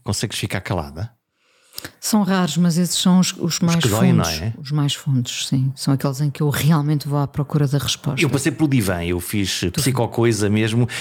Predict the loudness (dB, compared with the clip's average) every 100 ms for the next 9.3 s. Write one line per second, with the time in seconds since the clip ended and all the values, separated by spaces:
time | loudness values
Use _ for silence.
0 | -6 -2 0 2 4 4 4 4 2 2
1 | 2 2 2 2 2 0 -4 -4 -2 0
2 | 0 0 0 0 0 -2 -2 0 0 0
3 | 0 0 0 0 0 -2 -2 0 0 0
4 | -2 -2 -4 -6 -18 -18 -10 -4 -2 -2
5 | 0 -2 -2 0 0 0 -2 -2 -4 -4
6 | -2 0 0 0 0 0 -2 -2 -2 0
7 | -2 -2 -2 0 0 0 0 2 2 2
8 | 2 0 0 0 0 0 0 0 0 0
9 | -2 -4